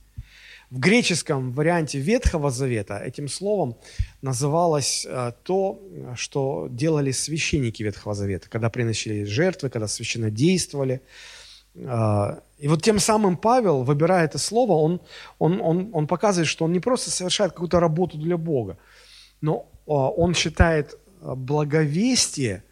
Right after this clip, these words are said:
священнодействием. И он сравнивает себя со священником Ветхого Завета, который приносит Богу жертвы, там, всесожжения и другие жертвы. И он проводит параллели, он говорит,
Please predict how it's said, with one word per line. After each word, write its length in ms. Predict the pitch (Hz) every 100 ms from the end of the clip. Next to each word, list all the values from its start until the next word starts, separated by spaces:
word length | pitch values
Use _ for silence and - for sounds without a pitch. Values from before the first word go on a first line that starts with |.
| _
священнодействием. 1400 | - - 151 165 - 170 175 156 170 180 127 - 104 85 92 _ _ _ _ _ _ _
И 60 | 143
он 140 | 147
сравнивает 680 | - 170 214 233 214 160 135
себя 240 | 143 135
со 120 | 147
священником 680 | 135 165 - 185 170 160 147
Ветхого 400 | 160 156 - 131
Завета, 500 | 127 135 202 240 - - - -
который 300 | - - 180
приносит 400 | 156 160 170 170
Богу 400 | 147 165 156 151 - - -
жертвы, 440 | 117 147 170 170
там, 200 | 131 120
всесожжения 1000 | 110 - 123 131 120 156 180 151 117 104
и 20 | 107
другие 480 | 113 117 151 196
жертвы. 480 | 151 147 135 - 113 - - - _ _ _ _ _ _ _ _ _ _ -
И 80 |
он 160 | 131 151
проводит 480 | - 156 180 165 -
параллели, 420 | 160 170 185 139
он 140 | 117
говорит, 420 | 120 131 151 143